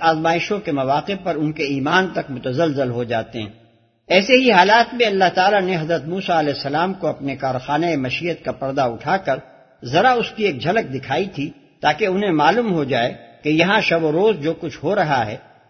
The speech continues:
کیسے اور کن مصلحتوں سے ہو رہا ہے، اور کس طرح واقعات کا ظاہر ان کے باطن سے مختلف ہوتا ہے۔ حضرت موسیٰ علیہ السلام کو یہ واقعہ کب اور کہاں پیش آیا، اس کی کوئی تصریح قرآن نے نہیں کی ہے۔ حدیث میں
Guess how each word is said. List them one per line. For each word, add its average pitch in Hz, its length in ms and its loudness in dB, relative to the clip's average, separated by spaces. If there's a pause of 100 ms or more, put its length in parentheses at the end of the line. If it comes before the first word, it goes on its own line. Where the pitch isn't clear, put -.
(120)
کیسے 196 360 2 (100)
اور 180 160 -2 (120)
کن 262 220 0
مصلحتوں 165 560 -2
سے 151 160 -6
ہو 120 160 -4
رہا 113 280 0
ہے، 170 120 -4 (360)
اور 151 140 2 (140)
کس 254 160 -2
طرح 190 320 0
واقعات 165 560 4
کا 139 120 -2
ظاہر 143 340 0
ان 151 140 -4
کے 135 140 -6
باطن 139 360 -2
سے - 140 -10
مختلف 139 520 -4
ہوتا 110 260 -12
ہے۔ - 100 -14 (400)
حضرت 220 220 4
موسیٰ 262 280 0
علیہ 294 140 4
السلام 247 360 0
کو 262 100 -2
یہ 240 160 6
واقعہ 202 420 4
کب 214 160 2
اور 190 160 -2
کہاں 180 280 -2
پیش 147 260 0
آیا، 131 320 2
اس - 160 -8
کی 165 220 -10
کوئی 220 260 4
تصریح 170 420 -4
قرآن 139 300 2
نے 127 140 -2
نہیں 139 280 0
کی 107 200 -12
ہے۔ 104 80 -18 (560)
حدیث 202 460 0
میں 170 180 0